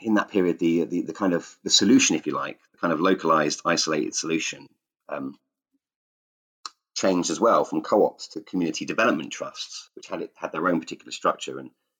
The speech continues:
and different ways of solving that, those issues, which I won't talk about now. But by the nineteen nineties and two thousands, I, I then, I move into,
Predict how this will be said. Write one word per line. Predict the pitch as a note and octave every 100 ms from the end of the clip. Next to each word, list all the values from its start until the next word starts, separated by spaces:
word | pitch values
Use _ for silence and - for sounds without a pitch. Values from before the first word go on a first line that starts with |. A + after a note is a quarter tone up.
| _ _ _ _
and | D2
different | D2 - C#2
ways | D#2 D2
of | D2
solving | - F2 E2 D2+
that, | C#2 C2
those | D2+ D2
issues, | G2 - C2+ B1 - _ _ _ _ _ _ _ _
which | -
I | -
won't | G2+ G#2+
talk | - F#2 -
about | D#2 D2+
now. | A2 D#2
But | D#2 E2+ - _
by | - C3
the | G#2+
nineteen | G#2 G2 F#2+
nineties | G2+ F#2+ -
and | F2
two | -
thousands, | - B2 A2 C#2+ C#2+ -
I, | - - _ _ _
I | G#2
then, | G2 G#2 F#2 -
I | G2
move | G#2 F#2+
into, | F#2+ - F2+ F2